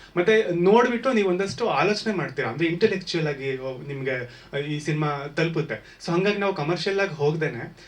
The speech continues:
ನಾವು ಆದಷ್ಟು, ಆ, ಆಡಿಯನ್ಸ್ ಬೇಸ್ ಮೇಲೆ ವರ್ಕ್ ಮಾಡೋಣ ಅಂತ ನಾವು ಪ್ಲಾನ್ ಮಾಡಿದ್ವಿ. So ಅದರದ್ದು ಎಫೆಕ್ಟು ಈಗ ನೋಡಿ ಸೆಕೆಂಡ್ ವೀಕಿಗೆ ನಮ್ಗೆ ಈಸಿಲಿ, ಆ, ಪುಷ್ ಆಗ್ತಾ ಇದೆ ಸಿನಿಮಾ. ಯಾಕೆ, ಯಾಕಂದ್ರೆ ಈಗಿನ ಕಾಲಕ್ಕೆ ಒಂದು ವೀಕ್ ನಿಲ್ಸ್ಕೊಳ್ಳೋದೇ ತುಂಬಾ ಕಷ್ಟ. ಮತ್ತೆ ನಮ್ಗೆ, ಆ,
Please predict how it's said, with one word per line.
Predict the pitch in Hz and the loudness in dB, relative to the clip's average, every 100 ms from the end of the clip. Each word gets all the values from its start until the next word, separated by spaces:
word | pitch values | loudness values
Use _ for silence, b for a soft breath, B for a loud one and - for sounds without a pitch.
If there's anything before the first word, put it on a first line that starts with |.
| B 180 | B 0
ನಾವು | 156 | 4
ಆದಷ್ಟು, | 156 202 202 277 254 180 151 147 | 6 4 0 -4 -2 0 0 0
ಆ, | 147 | 2
ಆಡಿಯನ್ಸ್ | 170 214 196 | 4 4 4
ಬೇಸ್ | 160 190 208 | 4 4 4
ಮೇಲೆ | 220 | 2
ವರ್ಕ್ | 180 160 | 0 0
ಮಾಡೋಣ | 165 160 151 | -2 0 -2
ಅಂತ | 143 185 | -2 0
ನಾವು | 180 147 131 | 0 -2 -6
ಪ್ಲಾನ್ | 131 120 139 | -6 -8 -6
ಮಾಡಿದ್ವಿ. | 127 110 113 - B B | -8 -8 -10 -12 B B
So | 180 | 2
ಅದರದ್ದು | 160 196 196 202 175 156 | 6 4 6 4 4 0
ಎಫೆಕ್ಟು | 160 - 196 190 | 0 2 2 6
ಈಗ | 214 170 | 6 6
ನೋಡಿ | 165 156 | 4 2
ಸೆಕೆಂಡ್ | 156 190 202 | 0 -2 0
ವೀಕಿಗೆ | 196 185 | 0 0
ನಮ್ಗೆ | 208 180 190 | 0 0 0
ಈಸಿಲಿ, | 226 185 208 226 262 262 - | -2 0 -2 -2 -4 -6 -6
ಆ, | 160 | -8
ಪುಷ್ | 156 160 175 | -6 -4 -4
ಆಗ್ತಾ | 160 135 | -4 -6
ಇದೆ | 120 | -8
ಸಿನಿಮಾ. | 120 131 123 | -10 -10 -10
ಯಾಕೆ, | 131 175 165 | -8 -8 -6
ಯಾಕಂದ್ರೆ | 156 170 175 | -4 -2 0
ಈಗಿನ | 156 165 175 196 | 0 0 0 -2
ಕಾಲಕ್ಕೆ | 185 175 151 - 135 - B B B | -2 -2 -2 -6 -10 -10 B B B
ಒಂದು | 151 208 | 2 4
ವೀಕ್ | 208 220 | 2 2
ನಿಲ್ಸ್ಕೊಳ್ಳೋದೇ | 202 190 - 185 190 | 0 -4 -4 -2 -2
ತುಂಬಾ | 180 143 147 | -2 -4 -6
ಕಷ್ಟ. | 123 - 120 - - B B - | -6 -8 -10 -10 -20 B B -2
ಮತ್ತೆ | 185 202 | 2 4
ನಮ್ಗೆ, | 185 220 | 4 4
ಆ, | 233 269 | 2 2